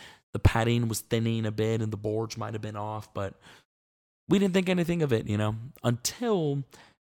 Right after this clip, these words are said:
five minutes into the match, there was a part where I had <clears throat> him in a headlock, and he was supposed to pick me up to kinda throw me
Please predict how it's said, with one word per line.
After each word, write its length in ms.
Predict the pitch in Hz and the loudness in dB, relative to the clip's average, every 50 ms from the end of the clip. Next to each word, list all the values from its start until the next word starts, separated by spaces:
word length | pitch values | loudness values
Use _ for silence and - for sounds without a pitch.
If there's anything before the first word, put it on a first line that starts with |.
| _ _ _ _ - | _ _ _ _ 2
five 400 | 151 160 175 185 190 190 160 156 | 2 4 4 4 2 2 2 2
minutes 360 | 151 147 151 151 147 - - | 2 2 2 2 0 0 0
into 120 | 135 135 | 0 0
the 100 | 127 120 | -2 -2
match, 600 | 110 110 107 104 101 98 - - - - - - - | -4 -2 -2 -2 -2 -4 -6 -6 -6 -6 -6 -4 0
there 160 | 117 110 110 | 2 2 2
was 220 | 110 110 107 104 | 4 2 2 2
a 140 | 110 107 101 | 2 0 0
part 520 | - - - - 123 120 117 113 110 - - | 0 -2 -2 0 2 4 4 2 2 0 0
where 460 | 110 107 107 104 104 104 104 101 101 - - - - - - _ _ _ _ _ _ _ _ _ - | 0 0 2 2 2 0 0 -2 -4 -6 -12 -20 -20 -20 -20 _ _ _ _ _ _ _ _ _ -2
I 280 | 123 127 135 143 135 | 0 2 2 4 4
had 680 | 151 156 160 156 139 127 139 135 127 123 117 113 110 - - _ - | 4 4 4 4 4 4 6 6 6 6 4 2 2 0 -4 _ 0
<clears throat> 440 | 180 156 139 131 113 104 - - - | 0 2 2 0 -2 -4 -6 -4 0
him 200 | 139 143 135 123 | 0 2 2 2
in 60 | 117 | 2
a 40 | 110 | 2
headlock, 640 | 113 160 202 170 131 110 101 101 101 101 - - - _ _ - - - - - _ _ _ _ | 2 2 2 2 0 0 0 0 0 -2 -4 -10 -18 _ _ -20 -20 -20 -20 -20 _ _ _ _
and 160 | - 135 123 113 | 2 4 4 4
he 160 | - 139 139 | 4 2 2
was 120 | 139 135 | 4 4
supposed 340 | - - 123 139 131 - - | 4 2 2 2 0 0 -2
to 60 | - | -2
pick 260 | - - - 135 - | 0 2 2 2 2
me 180 | - 123 113 117 | 0 0 0 2
up 280 | 117 123 131 - - - | 2 0 -2 -4 -8 -10
to 120 | - - | -8 -8
kinda 400 | - - 120 110 110 104 101 101 - - - - - _ _ _ _ - | -4 0 0 2 2 0 -2 -4 -8 -14 -20 -20 -20 _ _ _ _ -2
throw 240 | 127 135 139 131 | 0 0 2 2
me 320 | 127 120 117 110 107 104 | 2 0 0 0 -2 -4